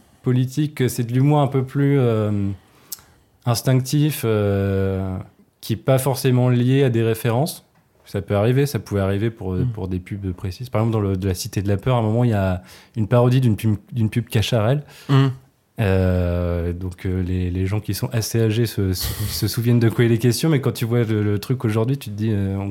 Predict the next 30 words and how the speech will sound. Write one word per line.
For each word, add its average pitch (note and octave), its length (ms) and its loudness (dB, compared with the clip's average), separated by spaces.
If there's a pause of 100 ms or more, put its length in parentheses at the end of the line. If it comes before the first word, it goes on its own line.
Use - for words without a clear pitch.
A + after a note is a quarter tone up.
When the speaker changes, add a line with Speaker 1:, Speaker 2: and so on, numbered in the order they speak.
Speaker 1:
tu - 100 -18
comprends G#2+ 260 -4 (100)
même G#2 140 2
pas A#2 100 0
la A2 100 2
scène. A2 220 -4
Speaker 2:
Ouais. G#2 260 0 (1160)
Speaker 1:
Mais B2 280 4
je C#3 100 4
pense D#3 200 2
que C#3 120 0
c'est B2+ 140 -2
quand C#3 120 0
même, C#3+ 120 4
euh, A2 600 2
il G#2+ 60 -2
y A2 60 2
a A#2 40 2
plus D#3+ 220 0
de D3+ 120 4
sketchs C#3 380 0
des B2+ 160 2
Inconnus C3+ 340 0
qui - 80 -12
sont A#2+ 140 -2
plus - 160 -8
compliqués B2+ 340 -4
à A2+ 60 0
voir A#2+ 180 0
aujourd'hui A2+ 420 -2